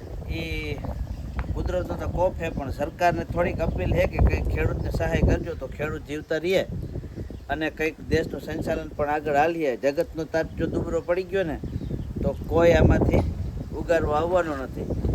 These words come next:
કોક નેતાને કદાચ કાંટો લાગીએ તો એ માણસ એને વાવડ પૂછવા જાહે, પણ અમારા ખેડૂતને વાવડ પૂછવા કોક આવજો તો હવે આપણે બીજી જાજી કંઈ આગા પાછી નથી કરવી અને વીડિયોનો ટોપિક આપણે લઈ લઈએ. મિત્રો, આજના વીડિયોનો અમારો વિષય કંઈક એવો છે કે લગભગ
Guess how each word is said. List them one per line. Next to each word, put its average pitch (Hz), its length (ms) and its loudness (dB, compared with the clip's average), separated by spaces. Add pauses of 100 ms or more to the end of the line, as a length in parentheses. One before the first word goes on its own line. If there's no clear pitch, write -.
(260)
કોક 143 400 -2
નેતાને 160 420 0
કદાચ 156 300 0 (380)
કાંટો 156 280 2
લાગીએ 165 380 4
તો 165 120 -2
એ 160 40 2
માણસ 160 300 2
એને - 180 4
વાવડ 160 320 0
પૂછવા 156 320 -4
જાહે, 165 260 4
પણ 143 220 -4
અમારા 151 240 0
ખેડૂતને 160 500 2
વાવડ 160 300 4
પૂછવા 156 320 -2
કોક 160 240 0
આવજો 160 380 2 (1040)
તો 135 60 -2
હવે 151 140 2
આપણે 165 340 0
બીજી 165 300 -2
જાજી 156 320 2
કંઈ 165 300 -2 (460)
આગા 151 220 0
પાછી 151 260 -6
નથી 160 200 -6
કરવી - 300 8
અને - 200 0
વીડિયોનો - 440 0
ટોપિક - 340 0
આપણે - 320 0 (400)
લઈ 151 180 2
લઈએ. - 160 -2 (320)
મિત્રો, - 260 2
આજના 185 360 4
વીડિયોનો 208 400 2
અમારો 208 280 2
વિષય 202 280 2
કંઈક 185 280 -4
એવો 170 240 0
છે 147 60 0
કે 131 180 -6
લગભગ 185 440 0